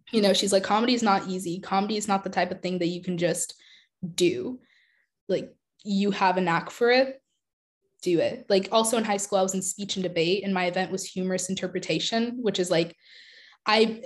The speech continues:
basically was like, "You have ten minutes to do a comedic play on your own. You have to do all the characters, different voices, no props."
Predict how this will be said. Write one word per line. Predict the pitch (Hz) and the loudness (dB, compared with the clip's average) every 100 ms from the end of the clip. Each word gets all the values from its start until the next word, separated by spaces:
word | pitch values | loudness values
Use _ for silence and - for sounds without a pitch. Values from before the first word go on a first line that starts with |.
| 226 | 4
basically | 220 233 240 226 | 4 4 2 2
was | 202 | 2
like, | 196 165 190 | 2 2 0
"You | |
have | 175 | -2
ten | - 254 269 | -4 -2 0
minutes | 240 226 226 - | 0 -2 -6 -6
to | |
do | 185 180 | -2 -2
a | 180 | -2
comedic | 196 190 233 233 - | -4 -2 -2 -4 -4
play | 202 185 185 185 | 0 2 0 -2
on | 202 208 240 | -2 -2 -2
your | 226 220 | -2 -2
own. | 180 180 185 | -2 -2 -2
You | 190 | -4
have | 196 | -6
to | 175 | -8
do | 175 185 | -8 -2
all | 208 233 | -2 0
the | 233 | -2
characters, | - 196 196 - 196 190 | -2 -2 -2 -2 -4 -2
different | 202 220 220 202 | -4 -4 -4 -2
voices, | 185 190 - 196 185 | -2 -2 -2 -6 -6
no | 175 180 220 | 0 4 4
props." | 226 - 175 180 - - | 2 -4 -2 -2 -4 -8